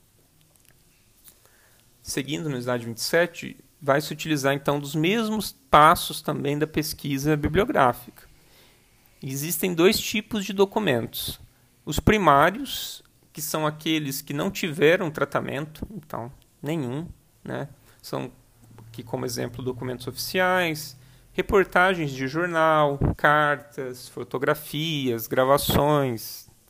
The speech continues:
diversos tipos de documentos. Documento não é só documento oficial, né, como vocês podem ver aqui,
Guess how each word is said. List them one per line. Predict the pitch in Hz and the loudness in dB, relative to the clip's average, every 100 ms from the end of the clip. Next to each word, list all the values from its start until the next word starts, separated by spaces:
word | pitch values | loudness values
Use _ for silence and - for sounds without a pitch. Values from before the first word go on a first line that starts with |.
| - - | -20 -12
diversos | 127 127 147 160 156 | 0 6 6 4 -2
tipos | - 143 127 143 | -4 -6 -6 -10
de | 143 | -4
documentos. | 151 156 156 110 - | -4 -2 -4 -6 -4
Documento | 143 185 175 175 196 | -2 0 0 0 2
não | 185 202 | 4 6
é | 190 | 6
só | - 185 175 | 6 2 2
documento | 170 - 165 139 151 156 170 - - - | 0 0 2 2 0 -2 -4 -8 -20 -4
oficial, | 170 - - - 185 135 120 - _ _ _ | -2 2 0 8 8 8 4 -4 _ _ _
né, | - | -18
como | - 123 | -10 -8
vocês | - - | -8 -2
podem | 147 147 | 0 0
ver | 143 147 | -2 -4
aqui, | 165 - - | -4 -8 -12